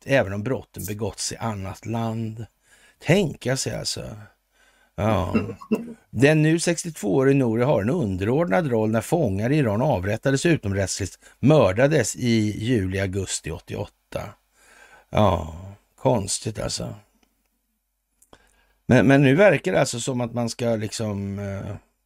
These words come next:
Speaker 1: mm, döma ju honom ändå då. Det innebär att man öppnar
Speaker 2: Ja,
Speaker 1: för
Speaker 2: ja,
Speaker 1: att,
Speaker 2: men
Speaker 1: ja.
Speaker 2: Det innebär ju att de öppnar, ja. Som jag sa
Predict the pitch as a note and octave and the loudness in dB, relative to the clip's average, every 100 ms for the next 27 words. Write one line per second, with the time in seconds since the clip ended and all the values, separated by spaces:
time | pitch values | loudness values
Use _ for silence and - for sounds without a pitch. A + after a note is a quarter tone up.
0 | A2+ B2 A#2+ A2+ A2+ A#2 A#2 A#2 _ _ | -4 0 2 2 0 0 -4 -6 _ _
1 | _ _ _ _ _ _ _ _ - - | _ _ _ _ _ _ _ _ -20 -16
2 | - - D3 G2 B2 E3 C3+ C#3+ A#2 A2+ | -8 2 4 4 4 4 2 2 2 2
3 | E3+ B2+ G#2+ A#2 D#3+ D#3 C#3+ A#2+ A2+ C3 | 2 2 2 4 4 6 6 4 2 0
4 | G#2+ - - E3+ - A2 G2+ D#2+ - B2+ | 0 -2 0 2 4 4 4 0 -2 -4
5 | - - - A#2+ F2+ D#2 D#2 G2 A2+ _ | -8 -10 0 2 2 -2 -10 -14 -18 _
6 | _ _ _ _ _ _ _ - G#3+ B2 | _ _ _ _ _ _ _ 2 6 6
7 | F#3 D3 G#2+ F#2 E2+ G2+ E3 E3+ C#3 D#3+ | 6 4 4 4 4 6 6 4 0 0
8 | - - - - D#3 A2+ E3 E3+ | -2 -10 -8 -6 -6 -4 -2 0